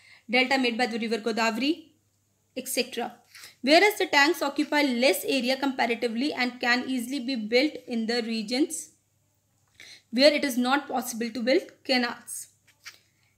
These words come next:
In the absence of perennial rivers, perennial rivers means the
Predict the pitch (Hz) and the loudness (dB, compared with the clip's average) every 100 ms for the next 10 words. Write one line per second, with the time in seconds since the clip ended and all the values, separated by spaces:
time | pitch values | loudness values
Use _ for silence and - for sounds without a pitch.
0 | - 339 403 370 - 415 403 415 415 349 | 2 6 8 6 4 -2 2 0 2 4
1 | 277 269 277 269 320 - _ _ 247 262 | 4 4 2 2 0 -4 _ _ -4 0
2 | 247 240 269 254 254 294 311 262 277 285 | 0 0 0 2 2 2 2 0 -2 -4
3 | 277 294 330 294 262 233 | 0 2 4 2 -2 -6